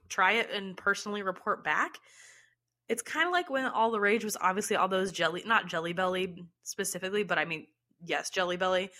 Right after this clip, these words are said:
when they made all the Harry Potter ones, and they do that weird game where it's like, is it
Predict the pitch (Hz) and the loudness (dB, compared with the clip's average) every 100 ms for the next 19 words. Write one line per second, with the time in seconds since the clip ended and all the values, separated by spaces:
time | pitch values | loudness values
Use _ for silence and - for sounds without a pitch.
0 | - - - 208 208 196 185 175 185 180 | -20 -14 -4 -2 0 0 2 2 2 0
1 | - 165 160 143 123 160 - 160 175 156 | 2 2 2 0 -2 -6 -8 -6 -2 -4
2 | 151 175 160 160 165 165 160 160 - - | -2 -4 0 0 0 0 -2 -2 -6 -8
3 | - _ _ _ _ _ _ _ _ _ | -12 _ _ _ _ _ _ _ _ _
4 | _ _ _ _ 190 180 175 - | _ _ _ _ -2 2 2 0